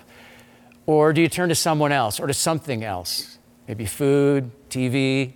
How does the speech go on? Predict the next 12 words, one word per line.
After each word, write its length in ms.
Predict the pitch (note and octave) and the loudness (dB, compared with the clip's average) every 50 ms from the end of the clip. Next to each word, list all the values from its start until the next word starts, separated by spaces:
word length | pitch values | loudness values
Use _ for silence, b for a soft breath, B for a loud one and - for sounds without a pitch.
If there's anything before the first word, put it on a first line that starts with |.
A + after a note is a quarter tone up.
| - - | -10 -4
alcohol, 520 | B2 B2 B2+ B2 - C3+ B2 C3+ C3 C3 | -2 -2 -2 -2 -2 0 0 2 2 0
drugs, 720 | A2+ - B2 B2+ B2+ B2 B2+ B2+ A#2+ - - - - - b b b b b b b b b b - | 0 -2 -2 0 0 2 0 -2 -4 -6 -10 -12 -14 -18 b b b b b b b b b b -10
pornography, 920 | B2+ A#2 A2 A#2+ B2 B2+ C3 B2 C3 B2 - - C#3 C3 B2+ B2 B2 - - - _ _ _ - | -6 -4 -2 0 0 0 0 -2 -6 -8 -8 -6 -6 -6 -6 -6 -8 -12 -16 -20 _ _ _ -6
to 80 | D3+ | -4
try 200 | - - F#3+ G#3 | -4 0 0 0
and 60 | F#3 | 2
get 120 | D3+ F#3 F#3 | 2 0 0
your 100 | D3 C3 | 0 -2
mind 280 | B2 B2+ C#3 C3 B2 A#2+ | 0 0 0 0 0 0
off 240 | A2+ A#2+ A2+ - C3+ | 0 0 0 -2 -6
of 120 | A2+ G2 | -12 -12
it. 280 | A2 A2+ - - - | -12 -14 -14 -18 -20